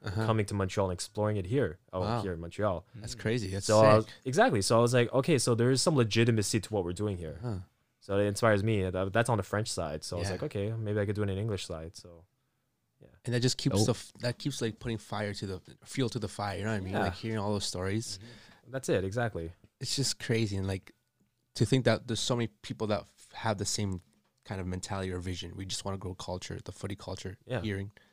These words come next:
Speaker 1: Canada, right? So kudos to Darby, kudos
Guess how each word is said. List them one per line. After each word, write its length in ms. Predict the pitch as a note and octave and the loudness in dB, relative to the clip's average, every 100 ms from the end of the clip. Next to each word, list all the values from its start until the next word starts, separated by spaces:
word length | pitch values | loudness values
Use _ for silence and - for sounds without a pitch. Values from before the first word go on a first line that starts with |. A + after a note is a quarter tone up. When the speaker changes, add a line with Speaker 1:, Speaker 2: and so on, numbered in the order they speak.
| _ _ | _ _
Speaker 1:
Canada, 380 | E3+ F3 G#2+ - _ | 2 4 0 -6 _
right? 200 | A#2 D3+ | -6 -4
So 280 | - G#2+ G2+ - _ _ _ _ _ _ _ _ | -2 -2 -2 -10 _ _ _ _ _ _ _ _
kudos 260 | - C3+ C3 | 2 2 2
to 100 | B2 | 0
Darby, 280 | A2+ A2 A2+ | 2 2 2
kudos 280 | - A2+ | 2 2